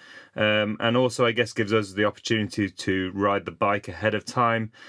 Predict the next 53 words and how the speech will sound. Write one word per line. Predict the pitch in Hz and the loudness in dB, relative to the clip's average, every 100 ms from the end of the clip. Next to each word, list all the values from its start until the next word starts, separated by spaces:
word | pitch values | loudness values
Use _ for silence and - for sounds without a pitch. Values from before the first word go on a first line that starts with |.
| - | -6
um, | 107 104 110 | 0 2 2
and | 110 | 2
ask | 113 - - | 0 -2 -6
those | - 101 98 - | 0 2 0 -6
tricky | - 104 113 | 0 0 2
questions | 120 107 - 92 | 0 0 -2 -4
that, | 90 98 | -4 -2
that | 98 95 | -4 0
Warren | 101 95 90 | 0 0 -4
sort | 101 | -6
of | 95 90 - | -6 -8 -4
alluded | 98 104 92 - | -2 0 -2 -4
to | 95 | 0
earlier | 92 90 98 | 0 0 0
on, | 95 82 - - - - | -2 -4 -14 -20 -12 -2
um, | 90 87 90 92 | 0 0 -4 -6
which | 110 113 - - - _ _ _ _ _ - | 0 0 0 -8 -10 _ _ _ _ _ -2
aren't | 135 135 135 | 2 2 0
so | - 131 | 0 2
easy | 127 127 113 117 | 2 2 0 -4
to | 113 | -2
do | 113 117 | 0 2
maybe | 113 113 107 113 | 2 0 0 0
if | 110 104 | -2 -4
you're | 110 104 | -2 0
not | 113 110 - | 0 -2 -6
right | 95 101 110 - | -4 0 2 0
there | 101 101 | 0 0
with | 104 104 | 0 0
those | 104 - | 0 2
people. | 120 113 90 | 0 0 -2
It, | |
it | - 117 135 139 | -2 -2 -4 0
gives | 139 | 0
you | 123 | 2
the | 117 | 4
opportunity | 117 - 117 101 | 4 2 -2 -2
to | - | -4
bounce | 104 110 110 - | 2 2 2 0
off | 107 - | 0 0
others | 104 98 90 | 0 0 -2
and, | 104 | -2
and | 104 92 | -2 0
have | 107 92 | 0 0
those | 98 - | -2 0
conversations | 101 101 - 101 - 85 | -2 -2 0 0 -2 -6
that | 92 | -4
you | 95 92 - - - | -4 -8 -12 -20 -2
maybe | 107 101 | 0 2
don't | 104 104 | 0 0
happen | 98 - 95 | -2 -2 -6
so | - 95 | -2 0
easily, | 107 101 87 95 90 82 | 2 0 0 -2 -2 -2